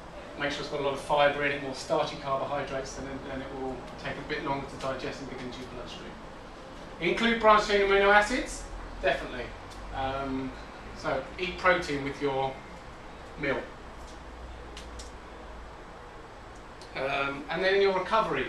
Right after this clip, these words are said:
got to obviously replace your carbohydrate stores. Immediately after is when you take in liquid be-, with your, um, uh, protein and carbohydrate, because it obviously fuels the muscles much quicker. And the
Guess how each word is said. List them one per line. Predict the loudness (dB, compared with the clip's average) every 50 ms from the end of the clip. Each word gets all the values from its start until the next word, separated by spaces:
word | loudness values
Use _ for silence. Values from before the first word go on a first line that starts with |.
| -4 -8 -12 -12 -14 -14 -14 -14 -14 -14 -14 -12 -14 -14 -12 -12 -12 -12 -12 -8 -2
got | -2 0 0
to | 2 2
obviously | 0 0 2 2 2
replace | 2 0 0 0 0 0 0 0 -4
your | -6 -8
carbohydrate | 0 2 4 4 4 4 4 4 4 4 2 0 -2 -2
stores. | -6 -6 -4 -4 -4 -4 -4 -8 -10 -12 -12 -14 -14 -14 -14 -14 -14 -14 -12 -8 -4
Immediately | 0 2 4 4 6 8 8 8 8 8 8 6 6 8
after | 10 12 12 12 12 10 6 4 6 6 6
is | 4 4
when | 4 4 4
you | 4
take | 2 0 0 0 2 2
in | 2 2 2 2
liquid | 0 0 -2 -6 -6 -6 -6 -8 -12 -14 -12 -12
be-, | -12 -12 -12 -14 -16 -16 -16 -14 -6 -2
with | -2 -2 -2 -2 -2 -2
your, | 0 0 0 0 -2 -8 -14 -16 -14 -10 -6
um, | -4 -2 0 2 2 2 2 0 -2 -4 -8 -8 -12 -14 -14 -16 -14 -12 -12 -12 -14 -16 -16 -16 -16 -16 -16 -14 -10 -8
uh, | -6 -6 -8 -4
protein | -2 0 0 0 -2 -4 -6 -6 -6 -6 -6
and | -8 -4
carbohydrate, | -2 0 0 0 0 -2 -2 -2 -2 -2 -2 -4 -6 -6 -6
because | -6 -6 -4
it | -4 -4 -6
obviously | -8 -10 -10 -10 -10 -10
fuels | -10 -8 -4 -2 -2 -2 -2 -4
the | -6
muscles | -6 -6 -6 -8 -10 -12 -8 -6
much | -6 -6 -6 -6 -8 -10
quicker. | -10 -10 -10 -8 -10 -10
And | -8 -8
the | -10